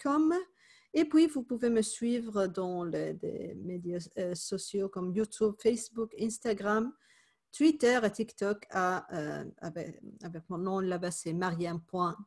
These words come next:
cosmologie. Cosmologie, con en anglais. D'accord ? Alors, qu'est-ce que c'est que ça, cette journée internationale des femmes ? Eh bien, c'est un jour très important dans le calendrier,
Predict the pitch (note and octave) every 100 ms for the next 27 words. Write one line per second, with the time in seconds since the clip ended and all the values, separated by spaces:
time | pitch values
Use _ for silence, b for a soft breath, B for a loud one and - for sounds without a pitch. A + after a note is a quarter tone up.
0 | _ _ _ - G#3+ E3+ F3 C#3 C3+ -
1 | - _ _ _ _ _ _ _ _ _
2 | - G#3 G#3+ G#3+ G#3 G3+ A#3+ C4 B B
3 | B B - A#3 B3+ - - G3+ G3+ F#3
4 | F3 D#3 C3+ C3+ - _ - G#3 G#3+ D4
5 | E4 F#4 - _ _ _ _ _ B B
6 | B B B D4 D#4+ - G#4 - G#4+ -
7 | D#4 - - C4 C4 - A3 F#3+ F#3 A#3+
8 | A3+ A3+ A3+ G3+ G3 G#3+ G#3+ A3 G#3 -
9 | A3+ G#3 G#3 G#3+ A3+ D4 E4 B B B
10 | B B F3+ G3+ F#3 - D3 C3 - _
11 | _ _ - E3+ G3 G3+ A#3 A#3+ A#3 B3+
12 | - - C4 C#4 C#4+ A#3+ G#3+ - A3 G4
13 | A#3 F#3+ F3 E3+ E3 D#3 D#3+ G3+